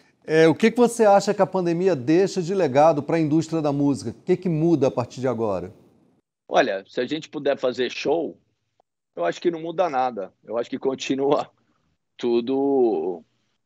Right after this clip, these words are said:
Speaker 2: sabe, como era, assim. Eu acho que tem gente que ficou mais egoísta, tem gente que ficou com, abriu mais o seu coração, <laughs> aí vai de cada pessoa,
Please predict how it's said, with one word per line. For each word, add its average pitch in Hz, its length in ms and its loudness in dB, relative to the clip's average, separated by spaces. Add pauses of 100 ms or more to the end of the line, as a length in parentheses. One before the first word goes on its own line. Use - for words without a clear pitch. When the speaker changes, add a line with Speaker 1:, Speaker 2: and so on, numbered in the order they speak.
(440)
Speaker 2:
sabe, 98 340 2
como 120 340 0
era, 113 240 4
assim. 104 320 -6
Eu 113 160 2
acho 117 160 0
que 131 100 -2
tem 135 180 0
gente 131 280 -2
que 143 80 0
ficou 131 240 0
mais 131 240 2
egoísta, 131 600 0
tem 131 220 -2
gente 131 260 -2
que 131 120 0
ficou 131 200 4
com, 120 140 0
abriu 123 240 4
mais 123 240 0
o 110 60 -16
seu - 180 0
coração, 135 640 2
<laughs> - 0 -
aí 135 120 0
vai 151 180 -2
de - 100 -18
cada 151 260 -4
pessoa, 120 560 -10